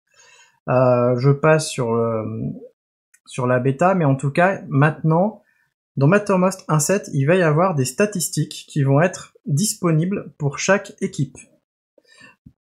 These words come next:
Donc, si vous êtes utilisateur d'un Mattermost, typiquement si vous êtes un client de Frogit, vous allez avoir un, un accès à, au Mattermost de Frogit, et, euh, vous pourrez créer des, euh, des, euh, des équipes. Et dans ces équipes, vous pourrez regarder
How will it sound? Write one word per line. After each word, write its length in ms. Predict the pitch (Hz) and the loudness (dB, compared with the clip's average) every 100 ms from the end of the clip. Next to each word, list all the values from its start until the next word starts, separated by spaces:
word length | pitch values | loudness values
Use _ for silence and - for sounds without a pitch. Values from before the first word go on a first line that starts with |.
| - | -2
Donc, 220 | 160 147 | -2 0
si 160 | - 214 | 0 0
vous 240 | 180 165 | 2 2
êtes 220 | 185 185 | 0 -2
utilisateur 720 | 151 170 160 160 151 170 165 143 | -8 -4 2 2 2 0 0 0
d'un 260 | 120 120 | 0 2
Mattermost, 880 | 123 135 165 151 147 147 147 - - _ _ | 2 0 0 2 2 2 -2 -12 -20 _ _
typiquement 440 | - 143 143 139 139 | -8 -4 -2 -2 -4
si 200 | 123 113 | -6 -6
vous 120 | 123 | -6
êtes 200 | 123 117 | -6 -6
un 240 | 98 104 | -8 -10
client 240 | - 135 131 | -4 -2 -2
de 60 | |
Frogit, 400 | - 143 131 160 143 | 0 -2 -2 -4 -6
vous 180 | 120 127 | -4 0
allez 120 | 139 | 0
avoir 400 | 143 135 143 123 | 0 2 0 0
un, 220 | 113 - | -2 -4
un 340 | 120 107 110 | -6 -6 -4
accès 240 | 123 135 156 | -6 -4 -2
à, 320 | 123 107 113 | -2 -4 0
au 100 | 175 | 2
Mattermost 560 | 175 151 147 135 135 123 | 4 2 -2 0 0 -2
de 100 | 113 | -6
Frogit, 380 | - 117 143 214 - _ _ _ - _ - | -8 -6 -6 -10 -16 _ _ _ -20 _ 2
et, 220 | 196 165 | 4 4
euh, 280 | 120 117 117 | 4 2 0
vous 160 | 160 | -2
pourrez 240 | 147 143 190 | 0 -2 -2
créer 260 | 147 165 | -2 0
des, 260 | 147 131 117 | 2 2 2
euh, 120 | 113 | 0
des, 260 | 120 117 110 | -2 -2 -2
euh, 240 | 113 - | -4 -8
des 260 | 73 110 120 | -8 -6 -4
équipes. 300 | 123 226 - _ _ _ _ _ | -4 -4 -6 _ _ _ _ _
Et 100 | 160 | 2
dans 140 | 190 185 | 2 0
ces 220 | 156 143 | 0 0
équipes, 280 | 143 214 180 | 0 -2 0
vous 120 | 180 | -4
pourrez 340 | 165 139 151 | -2 0 2
regarder 640 | 156 131 120 123 147 - | 2 -2 -2 -2 -2 -4